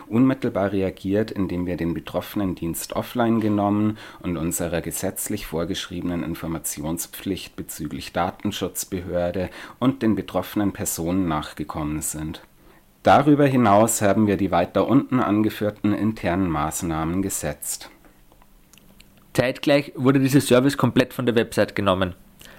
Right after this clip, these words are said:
Speaker 2: Weitere rechtliche Schritte behalten wir uns nach Prüfung des Sachverhaltes noch vor.
Speaker 1: Wir bedauern sehr, dass die initiale Kommunikation zwischen Manuel und unserem Unternehmen nicht unmittelbar in die richtigen Kanäle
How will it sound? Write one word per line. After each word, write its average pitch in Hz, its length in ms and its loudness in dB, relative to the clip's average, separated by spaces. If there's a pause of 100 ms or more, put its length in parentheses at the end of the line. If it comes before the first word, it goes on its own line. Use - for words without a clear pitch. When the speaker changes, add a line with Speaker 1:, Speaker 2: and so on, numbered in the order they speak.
(180)
Speaker 2:
Weitere 143 360 2
rechtliche 139 460 0
Schritte 135 340 2
behalten 113 420 2
wir 123 100 4
uns 113 120 -4
nach 110 220 -2
Prüfung 131 380 2
des 113 140 -4
Sachverhaltes 104 640 0
noch 101 180 -4
vor. 98 300 0 (920)
Speaker 1:
Wir 135 120 6
bedauern 117 500 6
sehr, 110 460 0 (300)
dass - 220 -4
die 107 140 -2
initiale 113 680 4
Kommunikation 101 920 0
zwischen - 380 -4
Manuel 98 680 0
und 98 160 0
unserem 98 480 -2
Unternehmen 95 640 0
nicht - 260 -6
unmittelbar 123 640 2
in 104 120 0
die 98 80 0
richtigen 98 460 -2
Kanäle 87 640 -2